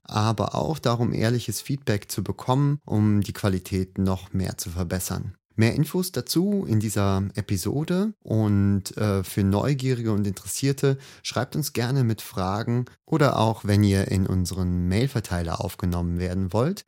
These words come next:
dann seid ihr auf jeden Fall die Ersten, die erfahren, wenn das Programm erscheint. Bald gibt es auch hier im Podcast Neuigkeiten zum Thema Waldbaden und Infos zu weiteren Angeboten im grünen Bereich.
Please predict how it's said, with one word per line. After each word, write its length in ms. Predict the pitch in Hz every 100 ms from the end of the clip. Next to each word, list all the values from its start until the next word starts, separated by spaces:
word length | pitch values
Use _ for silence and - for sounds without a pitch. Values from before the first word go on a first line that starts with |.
| _
dann 280 | 95 92 90
seid 280 | 90 87
ihr 260 | - 120 -
auf 140 | 80
jeden 260 | - 127 127
Fall 140 | -
die 140 | 98 90
Ersten, 580 | 95 92 - 95 92 90
die 260 | - 90
erfahren, 640 | 92 87 - 87 85 92 90 -
wenn 640 | 95 82 92 87 85 85
das 240 | 85 90 -
Programm 460 | - 107 92 98
erscheint. 760 | - 143 - 107 - - - - _ _ _
Bald 300 | 104 101 101
gibt 200 | 110 -
es 140 | 104
auch 300 | - 101 98
hier 220 | - 131 131
im 120 | 95
Podcast 840 | - 147 - 151 143 151 - -
Neuigkeiten 720 | - 120 156 175 - 123 - 139
zum 240 | - 131
Thema 300 | - 135 123
Waldbaden 600 | 113 131 135 117 120 120 - - - - _
und 240 | 185 180
Infos 500 | - 185 - 98 98
zu 140 | -
weiteren 340 | 101 107 117 104
Angeboten 560 | 98 101 95 92 92
im 140 | 95 95
grünen 260 | 107 95
Bereich. 540 | 90 95 90 - -